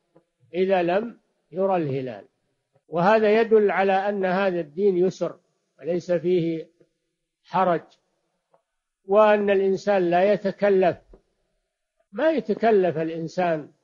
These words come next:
وإنما يعمل بما، ب-، <clears throat> بما أرشد إليه النبي صلى الله عليه وسلم. الله جل وعلا يقول: "فمن شهد منكم الشهر فليصمه". شهد منكم الشهر،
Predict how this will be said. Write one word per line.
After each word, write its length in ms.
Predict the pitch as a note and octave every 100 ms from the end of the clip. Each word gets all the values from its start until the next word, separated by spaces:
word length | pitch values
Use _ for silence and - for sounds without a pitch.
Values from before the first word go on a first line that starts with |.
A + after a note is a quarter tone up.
| _ _ _ _ _ _
وإنما 800 | F3 G3 A3+ G3 F#3+ A3 C4+ C4+ - _ _ _
يعمل 540 | G3 B3+ G3 G3+ G#3 G3+
بما، 600 | F#3+ G3 G3 G3 F#3 -
ب-، 300 | F#3+ F#3+ F3 _ _
<clears throat> 300 | - C#3 D#3
بما 320 | G3 G3+ G3
أرشد 340 | G#3+ - G3 F3+
إليه 500 | F3+ E3+ F#3+ F#3+ D3 _ _ _ _ _ _ _
النبي 500 | F3+ F3+ F3 G3+ F#3+
صلى 300 | E3 F3+ F3
الله 400 | E3 E3+ F#3+ G3
عليه 400 | F3+ E3+ E3 D#3+
وسلم. 600 | D3+ D3 - C#3+ C3 A#2 - _
الله 300 | F3 G3+ G#3+
جل 300 | F#3+ G#3+ G3+
وعلا 460 | F#3 F3 F3+ F#3+ F3
يقول: 500 | D#3+ D#3 G3 B3 G3+
"فمن 340 | F#3+ G3 F#3+
شهد 420 | - G#3+ F#3 F3
منكم 500 | F3+ F3+ G#3 G#3 F#3+
الشهر 580 | F3 - G3+ F#3 D#3 C#3 - _ _ _ _ _ _ _ _ _ F3
فليصمه". 680 | F3 F#3+ F#3 G3+ G3 A#2+ G#2 _ _ _
شهد 460 | - F#3+ F3 F#3+ F#3
منكم 500 | F3+ F#3+ G#3 G#3+ G#3
الشهر، 480 | - G3+ F#3 C3+